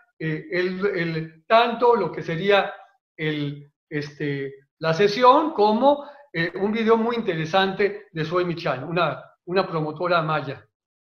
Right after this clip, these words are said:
Los re-, estos resultados tan alentadores y la metodología, se presentó una reunión nacional de enlaces interculturales en mayo, Y ya se inició su replicación en el estado de Guerrero,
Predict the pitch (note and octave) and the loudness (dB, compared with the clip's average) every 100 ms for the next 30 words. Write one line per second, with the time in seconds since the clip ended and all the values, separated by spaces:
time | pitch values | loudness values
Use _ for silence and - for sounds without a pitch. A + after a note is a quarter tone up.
0 | _ _ _ _ _ _ _ A3 C#4+ F4 | _ _ _ _ _ _ _ 8 8 8
1 | F4 C#4 C#4+ D4 F4+ D#4 A3+ A3 A#3+ B3 | 2 2 0 2 2 2 -2 -2 4 4
2 | B3+ - A#3+ B3 C4+ G3+ F3+ F3 F3+ F#3+ | 2 2 4 4 4 0 -2 -2 0 2
3 | F#3 G#3 F3 D3+ D#3+ D#3+ E3+ D#3+ D#3+ F#3+ | 0 -2 -4 -4 -4 -2 0 0 0 2
4 | F3 - - _ G3 F3+ F#3 F#3+ G3 A#3 | 0 -2 -16 _ -6 -2 0 0 0 0
5 | B3 A3 G3 G3 A3 A3+ F#3+ F#3 G3 G#3 | 2 2 2 2 2 2 0 2 2 2
6 | F#3 F3+ F#3+ A3+ A#3 A3+ G3+ F#3+ E3+ F3+ | 4 4 6 4 4 2 -4 -4 -6 -8
7 | D#3+ F#3 F#3+ F#3+ - - _ _ _ _ | -4 2 2 0 -8 -20 _ _ _ _
8 | _ - E3+ G#3 A#3 F#3+ F3+ - _ _ | _ -6 -2 4 4 4 -2 -8 _ _
9 | _ _ _ G3+ A#3+ G3 - - - A#3 | _ _ _ -4 -4 -4 -10 -16 2 4
10 | C4 C#4 C#4+ A3+ G#3+ A#3+ B3+ A3+ G#3+ G#3+ | 6 6 4 2 0 0 0 0 0 0
11 | - G3 A3+ A#3 F#3 D#3+ D#3+ G#3 A3+ A#3 | 0 2 2 2 0 -2 2 4 4 4
12 | A#3+ B3 A#3+ A3 A#3 | 4 4 4 4 2